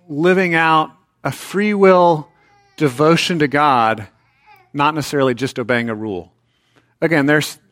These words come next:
maybe some rules, maybe some kosher stuff was a part of that, but there seems to be really a passion here from his heart, a desire to serve God.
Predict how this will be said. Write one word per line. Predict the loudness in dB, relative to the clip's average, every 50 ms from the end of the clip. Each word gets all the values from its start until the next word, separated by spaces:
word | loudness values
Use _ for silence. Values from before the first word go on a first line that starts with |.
| _
maybe | -4 -2 0 2 2 0
some | 0 -2 -2 2
rules, | 4 4 6 6 4 4 2 2
maybe | 0 0 0 0
some | -2 -6 -6
kosher | -2 0 0 0 0 -4 -8
stuff | -4 0 0 0 0 0
was | -2 -4 -4
a | -4
part | -2 0 0 0 2
of | 2
that, | 2 2 2 2 0 -2 -8 _ _ _ _ _ _ _ _ _ _
but | -16 -14 -6
there | -2 -2 -2
seems | -2 -2 -4 -2 -2 -2 -4 -4
to | -4
be | -2 0 0
really | 0 0 0 0 2 2
a | 0 0
passion | -2 -4 -10 -8 -4 -2 -2 -2 -2 -4 -6 -8 -10 -10
here | -12 -10 -8 -8 -8 -8 -10 -16 _ _ _ _ _
from | _ -14 -6 -4 -2 -2 -2 -2
his | -6 -6 -8 -8
heart, | -6 -4 -2 -2 -2 -2 -6 -10 _ -20 -20 -20 _ _ _ _ _ _ _ _ _ _ _ _ _ _
a | -16 -14
desire | -12 -8 -4 -2 0 0 0 -2
to | -4
serve | -6 -8 -8 -10 -10 -10
God. | -8 -8 -8 -8 -10 -12 -16